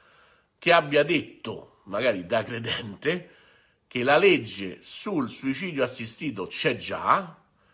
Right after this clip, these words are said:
e lo vieta, che è la cosa più ovvia, la risposta più evidente. Non c'è alcun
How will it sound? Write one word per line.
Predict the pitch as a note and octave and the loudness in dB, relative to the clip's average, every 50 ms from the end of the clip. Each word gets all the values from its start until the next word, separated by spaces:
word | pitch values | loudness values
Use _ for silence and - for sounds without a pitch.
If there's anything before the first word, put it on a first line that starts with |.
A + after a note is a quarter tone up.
| _ _ _ _ _ _ _ _ _ | _ _ _ _ _ _ _ _ _
e | - E3 G#3+ A3 G3+ - | -2 0 0 0 -2 -6
lo | A2+ C3 D3+ F3 F#3 F3+ | -6 -4 0 2 2 2
vieta, | D#3 D3 D3 F3 E3+ F3+ C#3+ - - - C3 A#2+ F#2 - - - _ _ _ _ _ _ _ _ _ _ _ _ _ _ _ _ _ _ _ _ _ _ _ _ _ _ _ _ _ _ _ _ _ _ _ _ | 2 0 0 4 4 4 4 2 0 0 2 2 2 0 -4 -16 _ _ _ _ _ _ _ _ _ _ _ _ _ _ _ _ _ _ _ _ _ _ _ _ _ _ _ _ _ _ _ _ _ _ _ _
che | - - | -4 -2
è | B2 | 0
la | B2 C3 | 0 0
cosa | C#3+ - F3+ - C#3+ A#2 | 2 0 0 0 0 -2
più | - D3 D3+ C#3+ | -2 -4 0 2
ovvia, | E3 E3+ E3 D3 A#2 F#2 F2+ G2 G#2 F#2+ E2+ - - _ _ _ _ _ _ _ _ _ | 4 4 4 2 -2 -10 -10 -6 -4 -4 -6 -6 -14 _ _ _ _ _ _ _ _ _
la | A2+ B2 C3+ | 2 2 2
risposta | C3+ C#3 C3+ - - - - F3+ F#3 F3+ - - B2 | 2 2 -2 -6 -8 0 2 2 2 2 2 -2 -2
più | A2+ A#2 D#3 E3+ | -2 -2 -2 -2
evidente. | D#3 D3 C#3 C3 B2+ C#3+ E3 E3 C#3+ B2 A2+ G#2 - - A2 G2 E2 - _ _ _ _ _ _ _ _ _ _ _ _ _ _ _ _ _ _ _ | -2 -2 -2 -4 0 2 2 2 2 -2 -6 -10 -12 -12 -12 -12 -12 -16 _ _ _ _ _ _ _ _ _ _ _ _ _ _ _ _ _ _ _
Non | _ B2+ C#3+ D3+ D3+ D3+ | _ -2 0 0 0 0
c'è | D3 - - - F#3 F#3+ F#3+ - - | -2 -4 2 6 6 6 6 4 2
alcun | - A#2+ C3 C#3 C#3 - - - E3+ F3+ F#3 F#3 E3+ | 6 6 6 6 4 -2 -8 -8 -6 -6 -6 -6 -8